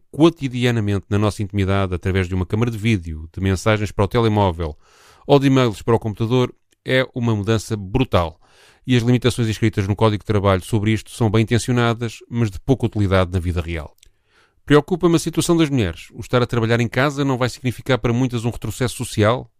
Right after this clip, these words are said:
Não correm o risco de a vida doméstica cair ainda mais em cima delas, sobretudo se o outro membro do casal se mantiver a trabalhar fora do domicílio?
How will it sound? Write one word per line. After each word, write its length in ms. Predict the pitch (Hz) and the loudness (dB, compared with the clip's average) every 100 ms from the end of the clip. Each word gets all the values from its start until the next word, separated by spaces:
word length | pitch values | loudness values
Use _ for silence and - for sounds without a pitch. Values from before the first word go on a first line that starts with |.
| _ _ _ _ | _ _ _ _
Não 160 | 147 143 | 2 4
correm 300 | 151 143 147 | 4 4 4
o 40 | |
risco 380 | 120 139 - 123 | 4 0 -4 -10
de 160 | 113 123 | -2 0
a 40 | |
vida 200 | 117 127 | 2 0
doméstica 380 | 120 120 - 127 | 2 0 -2 -2
cair 320 | 120 120 131 | 0 0 2
ainda 240 | 127 139 | 2 0
mais 260 | 117 123 120 | 0 0 -2
em 60 | 110 | -4
cima 240 | 120 113 | -2 -2
delas, 400 | 101 123 131 110 | 0 -2 -2 -10
sobretudo 640 | - 120 113 - 185 131 | -6 -6 -4 0 0 0
se 180 | 90 - | -4 -2
o 60 | 101 | 0
outro 240 | 107 95 | 0 0
membro 260 | 107 110 95 | 0 0 -2
do 100 | 101 | -2
casal 400 | 104 90 101 95 | -2 2 0 0
se 200 | - 117 | -4 0
mantiver 360 | 113 110 107 | 0 2 2
a 60 | 101 | 0
trabalhar 420 | - 101 95 101 | 0 -2 0 0
fora 320 | 98 - 117 | 0 0 2
do 200 | 101 101 | 2 -4
domicílio? 580 | 98 101 92 101 107 95 | -4 -4 -4 -4 -6 -8